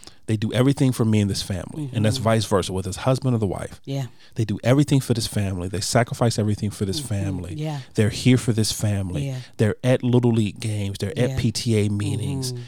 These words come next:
Speaker 1: You know, if they work all day, yet they still come home and cook. They work all day, yet they still come home and do
Speaker 2: Yeah.
Speaker 1: homework. They work all day, yet they still go to meetings at night.
Speaker 2: Yeah.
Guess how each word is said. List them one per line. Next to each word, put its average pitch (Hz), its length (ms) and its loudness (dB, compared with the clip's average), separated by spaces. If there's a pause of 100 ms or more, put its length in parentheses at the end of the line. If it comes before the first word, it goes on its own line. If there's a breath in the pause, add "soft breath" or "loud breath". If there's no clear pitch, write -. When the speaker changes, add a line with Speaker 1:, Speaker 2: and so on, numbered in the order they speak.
(160 loud breath)
Speaker 1:
You 113 160 0
know, 101 320 4 (240 loud breath)
if 117 180 0
they 117 140 0
work 120 320 4
all 117 160 4
day, 110 120 2
yet 107 220 -2
they 95 80 -2
still 120 300 0
come 113 220 -4
home 110 220 2
and 104 160 -2
cook. - 280 -2
They 98 100 -6
work 113 260 2
all 113 140 2
day, 107 80 0
yet 101 220 -2
they - 80 -6
still 117 260 0
come 117 160 2
home 110 160 2
and 107 80 0
do 107 140 -2
Speaker 2:
Yeah. 143 100 -4
Speaker 1:
homework. 104 360 0
They 107 100 -6
work 113 260 2
all 113 140 0
day, 104 160 0
yet 101 180 -4
they 98 80 -6
still 123 320 0
go 117 200 2
to - 140 -2
meetings 107 360 0
at 98 120 -4
night. 95 380 -6
Speaker 2:
Yeah. 135 380 -4